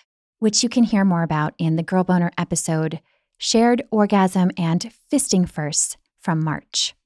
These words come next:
Learn more about Judy and her company, Lit Erotica,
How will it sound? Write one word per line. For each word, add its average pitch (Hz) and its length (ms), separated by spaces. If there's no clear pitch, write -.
Learn 214 220
more 180 220
about - 240
Judy 214 440
and 190 220
her - 160
company, 185 640
Lit 196 360
Erotica, 170 800